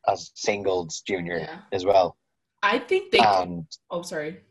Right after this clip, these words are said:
Speaker 2: Go finish. You
Speaker 1: No,
Speaker 2: can
Speaker 1: it's okay. And Naito and Takahashi as well, teaming up. Like, whenever they announce that there's a tag match and it's Naito and Takahashi, you just know it's gonna be a good
Speaker 2: Oh.
Speaker 1: time 'cause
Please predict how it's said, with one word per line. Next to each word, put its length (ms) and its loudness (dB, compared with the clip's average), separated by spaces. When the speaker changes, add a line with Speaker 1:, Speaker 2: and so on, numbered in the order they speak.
Speaker 2:
Go 180 -6
finish. 320 -6
You 100 -6
Speaker 1:
No, 80 6
Speaker 2:
can 100 4
Speaker 1:
it's 100 -8
okay. 200 0
And 340 -2
Naito 680 2
and 160 0
Takahashi 640 0
as 140 -6
well, 340 2
teaming 380 -4
up. 220 0
Like, 280 -2
whenever 360 0
they 180 -2
announce 480 -6
that 260 2
there's 140 -4
a 40 -6
tag 320 0
match 300 -6
and 140 -4
it's 360 -8
Naito 400 2
and 120 -10
Takahashi, 640 -2
you 160 -6
just 240 -8
know 220 0
it's 100 -12
gonna 200 -6
be 260 -16
a 60 -4
good 180 -8
Speaker 2:
Oh. 40 -14
Speaker 1:
time 440 -8
'cause 360 -8